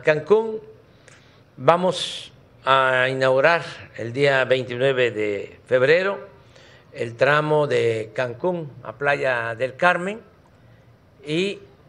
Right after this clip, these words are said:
eh, al mes inauguramos otro tramo. Yo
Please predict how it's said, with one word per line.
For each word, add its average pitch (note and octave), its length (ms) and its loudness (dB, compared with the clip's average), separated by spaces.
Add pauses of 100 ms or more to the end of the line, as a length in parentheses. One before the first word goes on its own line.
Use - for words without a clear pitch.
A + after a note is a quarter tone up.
(160)
eh, A#2 760 -2 (920)
al A2+ 260 -4
mes D#3+ 440 -2
inauguramos C3+ 600 -6
otro C3 360 -6
tramo. E3+ 480 0 (600)
Yo F#3+ 380 -2